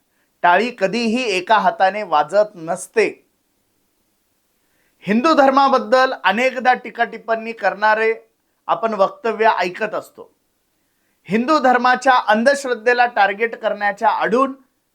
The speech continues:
हिंदू धर्माबद्दलच प्रश्न निर्माण करणारी वृत्ती या देशामध्ये निर्माण झालेली आहे, हेही आपण बघतो.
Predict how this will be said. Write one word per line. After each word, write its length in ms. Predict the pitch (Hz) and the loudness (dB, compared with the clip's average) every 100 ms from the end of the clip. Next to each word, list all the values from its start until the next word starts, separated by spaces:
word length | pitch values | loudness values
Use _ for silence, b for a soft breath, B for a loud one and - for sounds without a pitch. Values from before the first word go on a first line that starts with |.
| _ _ _ | _ _ _
हिंदू 320 | - 208 233 277 | -8 -4 -2 -2
धर्माबद्दलच 840 | 190 214 240 240 226 254 285 285 | 0 2 2 2 2 2 2 0
प्रश्न 320 | - 220 226 | -4 -8 -6
निर्माण 440 | 240 208 202 214 214 | -10 -8 -2 -2 -2
करणारी 460 | 214 190 196 190 | -6 -6 -4 -4
वृत्ती 640 | 196 165 160 - 254 262 b b b | -6 -8 -10 -8 -8 -8 b b b
या 120 | 165 202 | 0 0
देशामध्ये 580 | 185 180 220 208 208 | 0 2 2 2 0
निर्माण 420 | 208 190 190 208 196 | -2 -2 0 -2 0
झालेली 420 | 156 165 185 208 | 0 0 0 2
आहे, 420 | 175 160 202 233 | 4 4 2 2
हेही 360 | - 180 269 262 | 0 -4 2 2
आपण 320 | 208 214 202 | 2 -2 -2
बघतो. 480 | 160 - 127 90 | -6 -8 -16 -18